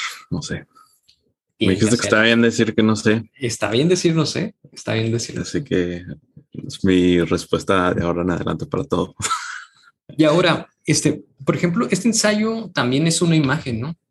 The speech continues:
Speaker 2: Eh, eh, y quizá Ito, al momento de escribirlo, tenía una intención,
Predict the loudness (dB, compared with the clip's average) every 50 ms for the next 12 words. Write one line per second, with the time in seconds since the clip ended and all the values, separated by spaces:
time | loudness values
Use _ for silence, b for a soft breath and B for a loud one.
0 | _ _ -10 -6 -6 -6 -6 -8 -10 -14 -18 _ _ b b b b b b b
1 | b b _ _ -4 -2 -2 0 0 0 -2 -2 -2 -2 0 2 2 2 4 4
2 | 4 2 2 0 0 0 2 2 2 -2 -4 -8 _ _ -6 -4 -2 -2 0 0
3 | -2 -2 0 0 2 2 2 0 -2 -4 -2 0 2 2 2 2 2 2 0 0
4 | -2 -4 -8 _ _ _ _ _ _ _ -2 0 0 2 2 2 2 2 2 2
5 | 2 0 -4 -4 -4 -6 -4 -4 -4 -4 -6 -8